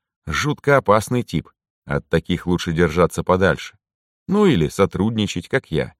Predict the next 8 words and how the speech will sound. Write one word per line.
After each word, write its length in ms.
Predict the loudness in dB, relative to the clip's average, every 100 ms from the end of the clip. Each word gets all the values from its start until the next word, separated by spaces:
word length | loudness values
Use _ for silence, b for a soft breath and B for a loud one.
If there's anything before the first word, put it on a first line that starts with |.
| _ _ _ _ _
Что-то 560 | -16 -6 -2 2 2 2
опять 340 | -2 2 2 2
отвлекся, 580 | 0 2 0 0 -14 _ _ _
нужно 340 | -4 -2 0 0
комнаты 480 | 4 4 2 -2
проверить. 540 | 0 0 2 -2 -6 _ _ _ _ _ _ _ _ _ _ _ _ _ _ _
Каждая 440 | 4 4 6 4 4
дверь 360 | 4 2 0